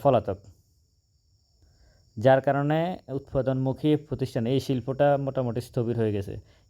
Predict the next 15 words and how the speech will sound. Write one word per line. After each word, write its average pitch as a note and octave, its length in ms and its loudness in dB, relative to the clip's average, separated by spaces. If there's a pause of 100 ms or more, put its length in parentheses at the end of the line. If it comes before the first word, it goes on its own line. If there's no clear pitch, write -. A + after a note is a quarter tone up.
ইঞ্জিনিয়ারিং B2+ 500 2
সেক্টরটা। G#2+ 460 -6
এটাই C3+ 300 -6
হচ্ছে C#3+ 240 -4
মূল C3 200 -4
প্রেক্ষাপট। G2 480 -6 (600)
যদি D3+ 300 4
আবার D3+ 160 4
নতুন D3 220 0
সরকার C3+ 420 -4
আসে B2+ 480 -6 (300)
বা, G2 460 2 (600)
উম, A2 520 0
নতুন A#2+ 260 -2
করে A#2 460 2